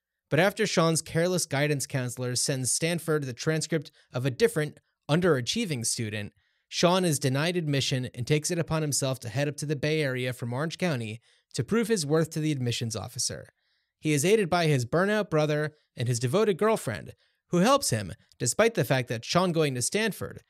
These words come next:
would mean that they would likely have to break up, seeing as how she would be staying in Orange County to study marine biology. And unbeknownst to Sean,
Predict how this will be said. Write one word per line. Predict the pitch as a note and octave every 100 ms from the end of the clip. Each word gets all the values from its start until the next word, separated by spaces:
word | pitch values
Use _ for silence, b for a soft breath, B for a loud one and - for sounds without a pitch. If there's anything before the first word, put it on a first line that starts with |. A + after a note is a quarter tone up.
| _ -
would | C3
mean | D#3+
that | E3 B2+
they | C3+
would | A#2+
likely | A#2 D3+ C3
have | A2+ A2
to | G#2
break | A2+ A2 -
up, | - - _ _ _
seeing | - G3 C#3+
as | B2
how | A2+
she | -
would | F#3+ A#2
be | A2+
staying | - B2+ A2+
in |
Orange | A#2 F2+ -
County | E3 C#3+ F#2 A#2+ -
to |
study | A#2+ C#3 A#2
marine | A2 A2+ A2+
biology. | A2 G#2 A#2+ A2 - - - _ _ _ _
And | C3 D3+
unbeknownst | G#3 F#3+ F#3+ F3+ -
to | D3
Sean, | - A#3+ F3 G#2